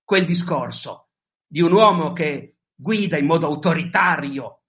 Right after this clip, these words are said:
una grande potenza che però si sente minacciata da nemici ostili e che racconta al suo popolo:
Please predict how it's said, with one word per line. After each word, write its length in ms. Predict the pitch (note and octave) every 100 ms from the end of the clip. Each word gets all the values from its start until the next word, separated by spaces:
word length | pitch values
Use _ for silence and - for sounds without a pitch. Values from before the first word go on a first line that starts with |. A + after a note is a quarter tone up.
| _
una 200 | - E3+
grande 460 | D3 E3 G3 F3+ E3
potenza 560 | E3 E3+ A3 C4+ C4+ -
che 120 | F3
però 200 | E3+ G#3
si 120 | F3
sente 360 | E3+ F3 D#3+ D3
minacciata 960 | F3+ F3 D3+ - A3 G3 D#3 - B2 - _
da 160 | D#3+ D3+
nemici 400 | C#3 F3 F3 C#3
ostili 760 | - - D3+ D3 E3+ C4 - _ _ _ _
e 140 | F#3
che 160 | F3 G3
racconta 720 | F#3+ F3+ - C#4 C#4+ C#4 A3
al 100 | F3+
suo 280 | E3+ F3+ F3
popolo: 800 | F#3+ B3+ C4 C#4+ D4 D4+ -